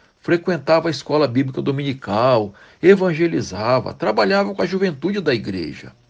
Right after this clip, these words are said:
Mais um exemplo de que a conversão precisa ser autêntica, verdadeira. Fernando Dutra Pinto nunca se converteu.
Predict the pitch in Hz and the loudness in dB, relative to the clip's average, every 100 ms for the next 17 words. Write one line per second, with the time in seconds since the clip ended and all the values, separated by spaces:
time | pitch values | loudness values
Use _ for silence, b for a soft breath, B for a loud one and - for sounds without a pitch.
0 | _ _ _ b b b b - 98 110 | _ _ _ b b b b -8 -4 -2
1 | 110 104 127 131 101 139 147 185 196 b | -2 -4 -4 -4 -2 -4 -4 -10 -10 b
2 | b b b 123 127 - 113 - 131 120 | b b b -6 -6 -2 -4 -2 -4 -4
3 | 104 - 147 165 - - 131 120 110 - | -4 -4 -6 -6 -8 -10 -6 -6 -6 -6
4 | 120 160 196 - 110 98 - - - 131 | -4 -4 -6 -8 -8 -8 -14 -20 -20 -20
5 | - b b - - 101 - 67 67 82 | -20 b b -14 -8 -6 -4 -6 -6 -10
6 | 64 - _ b b b b _ - 104 | -10 -16 _ b b b b _ -6 -6
7 | 92 123 131 104 98 110 107 - - - | -4 -4 -4 -6 -8 -8 -8 -12 -14 -6
8 | 170 131 - - - - b b b - | -6 -6 -12 -20 -20 -20 b b b -16
9 | 101 104 123 175 131 _ - - _ _ | -12 -6 -2 -4 -6 _ -18 -18 _ _
10 | _ - - - 104 98 95 - 64 - | _ -14 -12 -10 -8 -8 -10 -12 -18 -20